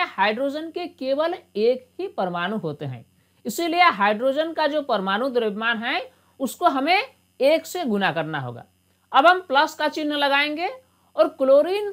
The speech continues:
परमाणु का जो परमाणु द्रव्यमान है वह होता है पैंतीस दशमलव पाँच।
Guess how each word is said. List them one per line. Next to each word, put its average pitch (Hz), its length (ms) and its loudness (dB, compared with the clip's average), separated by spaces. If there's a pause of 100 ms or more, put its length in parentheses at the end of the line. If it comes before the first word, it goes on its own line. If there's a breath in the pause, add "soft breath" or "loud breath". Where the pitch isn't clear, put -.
परमाणु 254 520 0
का 311 180 -2
जो 302 180 -4
परमाणु 196 460 -2
द्रव्यमान 180 460 -2
है 175 240 -8 (440)
वह 302 140 6
होता 285 300 0
है 302 220 0 (200)
पैंतीस 254 680 -4
दशमलव 196 460 0 (120)
पाँच। 131 320 -4